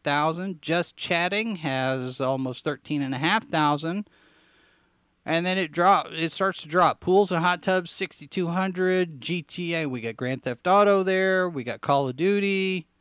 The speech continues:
Chess. I play chess. Fortnite. Maybe I should do a chess channel.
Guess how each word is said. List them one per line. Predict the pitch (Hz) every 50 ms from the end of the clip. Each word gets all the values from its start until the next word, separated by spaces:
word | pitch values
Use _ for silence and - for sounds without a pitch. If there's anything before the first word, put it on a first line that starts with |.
| _ _ _ _ _ _ _ _ _
Chess. | - - 156 165 208 262 240 - - - - - - _ _ _ _ _
I | - 139
play | - - 214 175
chess. | - - - 87 92 113 - - - _ _ _ _ -
Fortnite. | 208 247 - - 160 175 180 185 185 185 151 - _ - - - - _ _ _ _ _ _ _ _ _
Maybe | - 180 277 330 330
I | 302
should | - - 214
do | 240 233
a | 190
chess | - - - 226 208 202 185 - -
channel. | - - 139 110 92 85 - - - _